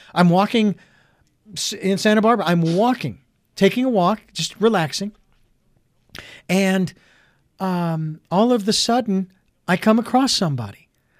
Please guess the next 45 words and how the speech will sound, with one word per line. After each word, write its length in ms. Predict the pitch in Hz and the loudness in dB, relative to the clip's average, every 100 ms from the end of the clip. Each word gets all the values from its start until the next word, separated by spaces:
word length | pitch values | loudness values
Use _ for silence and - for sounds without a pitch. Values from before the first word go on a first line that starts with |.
| _ _ _ | _ _ _
And 440 | 180 185 185 180 170 | 0 2 2 0 0
somehow 480 | - 240 196 226 | 2 2 2 2
we 180 | 226 170 | 2 2
hit 220 | - 190 | 2 2
it 100 | 226 | 4
off. 240 | 196 180 208 | 4 2 0
I 100 | 156 | 0
had 180 | 170 175 | 0 0
this 160 | 185 | -2
happen 360 | 190 185 202 214 | -2 -2 -2 -2
with 160 | 175 | -2
one 140 | 180 185 | -2 0
gentleman, 460 | 185 180 196 214 214 - - - _ - | 0 0 0 -2 -4 -14 -20 -20 _ -6
and, 400 | 170 170 165 160 | -2 0 0 0
um, 480 | 156 151 147 143 139 _ _ _ _ _ _ _ - | 0 0 -2 -6 -10 _ _ _ _ _ _ _ -6
I 100 | 160 | -2
wanna 240 | 175 226 | 0 0
s-, 100 | 240 | -2
I 80 | - | -4
can't 180 | 160 220 | -4 0
remember 220 | 190 208 | 0 0
if 140 | 175 - | 0 -2
I 160 | 175 190 | 2 2
was 160 | 240 - | 2 -2
carrying 400 | - 233 226 214 | -2 0 2 2
a 40 | |
book 280 | 196 220 - | 2 0 -2
or 60 | |
he 220 | 143 220 240 | -4 0 0
was, 440 | 214 214 214 202 | 2 2 2 -2
but 160 | - 143 | -8 -6
we 100 | 156 | -2
got 180 | 190 190 | -2 -4
to 60 | |
talking 540 | 170 196 196 - 208 208 | -8 -4 -4 -2 -2 -2
a 40 | |
little 280 | 196 208 233 | 0 0 0
bit. 220 | 185 196 | 0 -2
I 140 | 143 170 | -2 -4
had 140 | 226 | -4
never 200 | 240 190 | -4 -6
seen 220 | 151 147 127 | -6 -6 -6
this 140 | 120 | -8
guy 200 | - 113 | -8 -10
before. 500 | 107 107 120 113 170 | -12 -14 -12 -10 -10